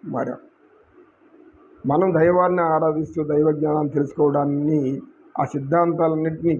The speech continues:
క్రోడీకరించి రూపకల్పన చేసి ఏర్పరచుకున్న తర్వాత అనేక మంది ఋషులు అందరూ కలిసి హిందూ మతం, మతం అంటే ఏమి?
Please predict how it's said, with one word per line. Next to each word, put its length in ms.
క్రోడీకరించి 1080
రూపకల్పన 580
చేసి 380
ఏర్పరచుకున్న 500
తర్వాత 400
అనేక 360
మంది 440
ఋషులు 520
అందరూ 300
కలిసి 380
హిందూ 340
మతం, 500
మతం 380
అంటే 240
ఏమి? 320